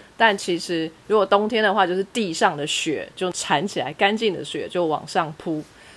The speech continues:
然后旁边呢会有一个炉子在烧这个枫糖，把枫糖呢烧到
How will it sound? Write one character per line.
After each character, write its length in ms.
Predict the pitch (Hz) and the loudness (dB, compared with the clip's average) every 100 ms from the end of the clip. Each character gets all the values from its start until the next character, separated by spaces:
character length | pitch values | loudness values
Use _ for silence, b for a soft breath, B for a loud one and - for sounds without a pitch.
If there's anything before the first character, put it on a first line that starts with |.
| B B B | B B B
然 120 | 185 185 | 2 4
后 100 | 233 | 4
旁 280 | 233 202 | 4 2
边 180 | 220 247 | 4 2
呢 100 | 247 | 2
会 140 | 262 233 | 2 2
有 100 | 156 | 2
一 60 | |
个 160 | 196 180 | 2 2
炉 320 | 170 135 160 | 2 -2 -6
子 260 | 170 156 - - - | -6 -8 -8 -18 -12
在 320 | - 196 165 | 2 4 4
烧 460 | 165 - 196 175 185 | 0 0 4 4 4
这 100 | 190 | -2
个 120 | 165 | -4
枫 340 | 160 165 156 175 | -2 -4 -4 -8
糖， 300 | 175 71 - - _ _ - _ - - - | -6 -6 -8 -18 _ _ -20 _ -20 -10 2
把 180 | 170 156 | 2 4
枫 300 | 233 254 262 | 2 0 -2
糖 260 | 190 165 | -2 -2
呢 220 | 170 170 | -4 -6
烧 260 | 175 196 196 | 0 2 4
到 440 | 208 196 180 151 | 6 6 6 2